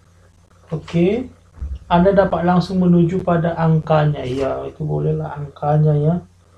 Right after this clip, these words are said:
Angka untuk menelepon kan. Seperti itu. Ya, memang inilah namanya juga membaca ya. Membaca itu berarti kan ada, selain informasi, kita juga membaca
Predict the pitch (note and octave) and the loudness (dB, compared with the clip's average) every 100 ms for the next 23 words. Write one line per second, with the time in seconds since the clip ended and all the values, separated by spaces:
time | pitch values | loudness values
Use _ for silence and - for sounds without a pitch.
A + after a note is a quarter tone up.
0 | _ _ _ _ - - _ _ _ - | _ _ _ _ -10 -10 _ _ _ -4
1 | D3+ D3+ D3+ C#3+ D3 D3 D3+ D3 D#3 F3 | -2 0 0 -2 -2 0 2 4 6 6
2 | F3+ E3 D3 F3+ A3 - - - - - | 4 2 2 -2 -4 -8 -8 -10 -14 -20
3 | - - - - _ _ _ _ _ _ | -20 -20 -20 -20 _ _ _ _ _ _
4 | - D#3+ - D#3 D3 D#3 D3+ - _ - | -10 -8 -6 -10 -8 -8 -8 -12 _ -20
5 | _ _ _ _ - - - _ _ _ | _ _ _ _ -20 -20 -20 _ _ _
6 | _ _ _ _ - F#3+ F#3 F#3 G3 A3+ | _ _ _ _ 2 6 6 4 4 4
7 | A3+ G#3 - F#3 G#3+ A3 G3 D#3+ E3 E3+ | 2 -8 -6 0 4 6 4 0 0 2
8 | F3 F3+ G#3 G3+ G3 G#3 - F3 E3+ F#3 | 2 4 4 4 2 0 2 4 6 4
9 | F#3 E3+ E3 F#3 G3+ - _ _ _ _ | 4 4 4 4 0 -10 _ _ _ _
10 | _ _ _ _ _ _ _ _ _ _ | _ _ _ _ _ _ _ _ _ _
11 | _ _ _ - - - _ - - F3 | _ _ _ -20 -20 -20 _ -20 -2 2
12 | E3+ E3+ E3 E3+ E3 G#3 F3+ E3+ E3+ G3 | 6 6 6 4 2 2 2 2 2 -2
13 | G#3 G3 E3+ E3+ D#3 - F3 E3+ E3+ E3 | -2 0 0 0 -4 0 2 2 2 0
14 | - E3+ D#3+ D#3 D3+ G#3+ A#3 A#3 F#3 G3 | 2 4 4 4 2 0 -2 0 0 2
15 | F3 F#3 G3+ G#3 F3+ E3+ E3 E3 D#3+ G3+ | 2 4 4 2 4 4 6 4 4 -2
16 | - | -2